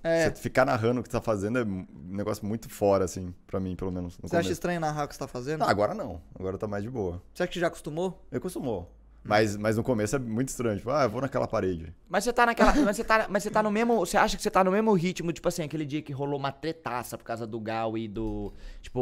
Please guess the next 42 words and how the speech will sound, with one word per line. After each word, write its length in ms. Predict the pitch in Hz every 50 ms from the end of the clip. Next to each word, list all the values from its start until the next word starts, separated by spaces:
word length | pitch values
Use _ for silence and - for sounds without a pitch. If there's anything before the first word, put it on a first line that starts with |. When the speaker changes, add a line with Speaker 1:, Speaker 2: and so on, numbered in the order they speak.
| 120 113
Speaker 3:
uma 160 | 110 110 113
galera 240 | 110 117 120 123 120
querendo 240 | - 131 120 123 117
salvar 340 | 113 127 120 117 110 117 117
o 40 | 113
Gal, 420 | 104 120 131 151 160 165 165 156
a 180 | 135 135 135 131
Speaker 2:
Uhum. 120 | 123 127
Speaker 3:
Karina 280 | 127 127 127 123 - -
Speaker 1:
Ah, 100 | - 175
eu 40 | 156 160 170
Speaker 3:
querendo 60 | -
Speaker 1:
fiquei, 200 | 196 196 - 196
Speaker 3:
matar 80 | 190 196
Speaker 1:
eu 80 | 196
e 80 | 202 220
o 40 | -
Fel 120 | - 202 202
Speaker 3:
Gal. 160 | 208 - 120
Speaker 1:
ficamos 220 | 127 139 208 - 208
lá 100 | 202 202
só 120 | 190 - 226
Speaker 2:
É 60 | 214
porque 200 | 208 202 - -
o 20 | 208
Speaker 1:
spectating, 280 | 214 220 208 208 202 185
Speaker 2:
perso-, 220 | 175 - - 214
Speaker 1:
assim. 140 | 220 214 226
Speaker 2:
é, 100 | 233 220
o 60 | 208
personagem 540 | - - 185 - 202 208 185 190 196 165 180
não 260 | 170 151 135 127 117
fazia 260 | 107 - 117 110 113 107
sentido. 680 | - 123 117 107 - - 107 101 101 92 90 82 80 - - - - - -
Speaker 3:
Seu 180 | - - 170 170
personagem, 400 | 202 190 - 185 160 165 170 160
ele 80 | 165
é 20 | 160
mais 160 | 160 160 156
na 60 | 151
dele, 260 | 127 131 127 123 120
né? 180 | 120 127 135 156